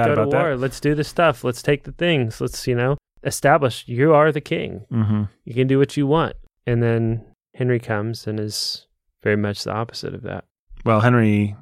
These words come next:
Speaker 1: what I loved was a line, I think I put it in my notes here. They just, there's just some dudes talking about Bolingbroke, and they say, "He paid courtship to the common people. He took off his bonnet to an oyster wench and bowed to a brace of draymen."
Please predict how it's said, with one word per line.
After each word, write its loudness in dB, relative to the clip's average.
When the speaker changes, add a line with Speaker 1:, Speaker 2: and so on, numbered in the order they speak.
Speaker 1:
what -6
I 2
loved -2
was -4
a -2
line, 0
I -8
think -10
I -8
put 0
it 4
in 4
my 4
notes 2
here. -4
They 4
just, 2
there's 2
just 2
some 2
dudes 0
talking 0
about 4
Bolingbroke, 0
and -4
they -2
say, -2
"He 0
paid 0
courtship 0
to -18
the 0
common -2
people. -2
He -2
took 0
off 0
his 0
bonnet 0
to -4
an 0
oyster -4
wench -8
and 2
bowed 6
to 4
a 4
brace 2
of 2
draymen." 0